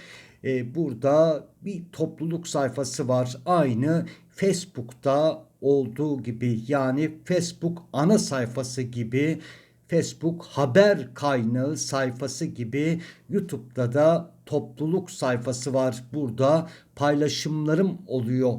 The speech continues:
Özellikle çok inandığım safkanları YouTube'da topluluk sayfasında paylaşıyorum arkadaşlar. Bu paylaştığım gönderileri görebilmeniz için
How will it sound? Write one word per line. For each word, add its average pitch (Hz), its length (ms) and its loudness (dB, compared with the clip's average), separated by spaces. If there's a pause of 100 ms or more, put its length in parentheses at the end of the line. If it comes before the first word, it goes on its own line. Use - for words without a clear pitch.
Özellikle 139 680 0
çok - 340 -4
inandığım 143 720 2
safkanları 135 1080 0 (720)
YouTube'da 156 800 0
topluluk 160 600 -2
sayfasında 127 1200 2 (160)
paylaşıyorum 127 760 0
arkadaşlar. 127 760 0 (440)
Bu - 180 -2
paylaştığım 190 960 4
gönderileri 160 960 -2
görebilmeniz 170 1160 2
için 156 600 -4